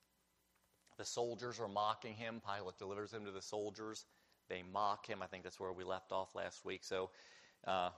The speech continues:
where we will start reading is, uh, let, let's start with verse twenty-six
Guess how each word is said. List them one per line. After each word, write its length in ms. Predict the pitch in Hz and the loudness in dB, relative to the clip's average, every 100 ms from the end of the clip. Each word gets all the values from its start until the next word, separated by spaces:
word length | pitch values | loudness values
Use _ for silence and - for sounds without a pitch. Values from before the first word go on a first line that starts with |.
| 98 | 0
where 180 | 110 | 2
we 200 | 110 117 | 2 0
will 160 | 117 110 | 0 0
start 320 | - 113 107 101 | 0 2 2 2
reading 520 | 127 120 95 98 135 - _ _ _ _ _ _ - - | 0 2 2 0 -4 -12 _ _ _ _ _ _ -20 -2
is, 240 | 95 90 | -2 0
uh, 120 | 98 | 0
let, 180 | 95 110 - 107 | 2 0 -2 -4
let's 200 | 110 - | -4 -4
start 220 | - 113 | 0 0
with 120 | 101 | 0
verse 260 | 101 101 - | 0 0 -2
twenty-six 1120 | - - 113 113 101 - - 98 90 - - | -6 -4 -4 -6 -6 -4 2 2 2 -6 -6